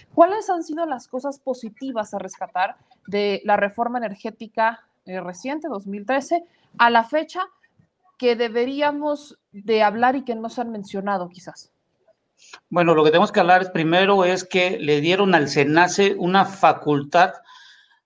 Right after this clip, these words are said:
Speaker 2: primordial que es, eh, la distribución y balance de la energía de acuerdo a lo como se está generando y a las redes que tenemos hoy de transmisión y distribución.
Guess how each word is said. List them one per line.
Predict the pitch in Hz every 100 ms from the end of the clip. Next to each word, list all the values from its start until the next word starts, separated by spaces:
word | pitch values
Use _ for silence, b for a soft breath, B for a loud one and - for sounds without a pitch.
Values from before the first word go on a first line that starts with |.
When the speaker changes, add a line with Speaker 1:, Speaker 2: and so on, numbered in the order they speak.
| _
Speaker 2:
primordial | - 160 156 151 151 151 160 196 202
que | - 156 160 180
es, | 175 -
eh, | 147
la | 143 135
distribución | 135 135 143 139 135 160
y | 180
balance | 139 139 156 160 170
de | 139
la | 135
energía | 127 127 127 151 170 175
de | 139
acuerdo | 127 - 156 180 170 175 226 233 -
a | 139
lo | 135 135
como | 143 135 131
se | 131
está | 131 160
generando | 160 190 165 151 165 175 190 214 B B B
y | 156
a | 139
las | 139
redes | 127 160 175
que | 170 151
tenemos | 139 147 165 156
hoy | 160 170 -
de | 139
transmisión | 143 135 127 127 139 156 170
y | -
distribución. | 139 131 - 117 117 131 113